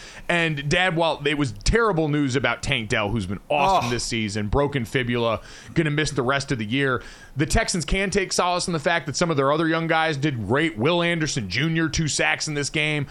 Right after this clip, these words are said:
Speaker 1: a tip pass on one of Derek Stingley Junior's two interceptions in this game.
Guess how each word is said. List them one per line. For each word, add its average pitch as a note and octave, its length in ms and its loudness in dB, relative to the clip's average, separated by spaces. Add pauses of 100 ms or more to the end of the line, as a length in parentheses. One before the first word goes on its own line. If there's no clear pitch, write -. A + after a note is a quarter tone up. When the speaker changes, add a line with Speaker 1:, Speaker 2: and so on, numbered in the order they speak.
(140)
Speaker 1:
a A2 80 0
tip - 300 -2
pass D#3 340 2
on C#3 180 2
one C#3+ 140 2
of C#3 100 0
Derek C#3+ 280 -2
Stingley D#3+ 420 -2
Junior's D3 400 -2
two D#3+ 220 -2
interceptions C#3+ 680 0
in D3 120 -2
this C#3 140 -2
game. D3 320 -2